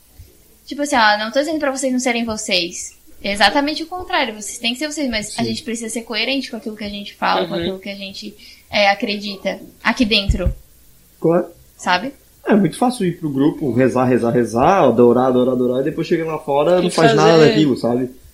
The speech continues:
Speaker 2: Não ajuda uma pessoa, não, não é, não se-, não é uma boa pessoa, né?
Speaker 3: Uhum.
Speaker 2: Porque eu acho que, na verdade, o objetivo do grupo é formar um, um bom cidadão, formar um jovem coerente, um jovem bom pra sociedade, assim, ó.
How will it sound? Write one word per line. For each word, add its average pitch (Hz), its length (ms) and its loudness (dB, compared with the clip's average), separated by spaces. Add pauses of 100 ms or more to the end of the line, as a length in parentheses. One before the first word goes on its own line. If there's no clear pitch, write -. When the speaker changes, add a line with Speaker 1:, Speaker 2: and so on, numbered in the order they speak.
(120)
Speaker 2:
Não 127 180 0
ajuda 131 200 4
uma 127 120 0
pessoa, 135 480 6
não, 117 300 -2
não 113 280 -4
é, 151 140 2
não 151 100 6
se-, 175 180 4
não 156 160 4
é 165 40 2
uma 156 140 2
boa 139 160 2
pessoa, 117 360 -2 (200)
né? 165 80 -10
Speaker 3:
Uhum. 156 300 -10 (200)
Speaker 2:
Porque - 160 -6
eu 120 40 4
acho 123 180 0
que, 139 80 0
na 131 60 4
verdade, 131 280 2
o 139 240 -2
objetivo 135 380 -2
do 139 120 -4
grupo 139 240 0
é 175 60 0
formar 170 240 -2
um, 220 220 -6
um 226 340 -6
bom 214 140 -4
cidadão, 320 340 -2
formar 170 260 -4
um 165 40 -2
jovem 196 520 -4 (480)
coerente, 170 500 4
um 147 40 2
jovem 143 580 0 (280)
bom 156 200 8
pra 175 140 0
sociedade, 160 480 -4
assim, 139 220 -6
ó. - 20 -10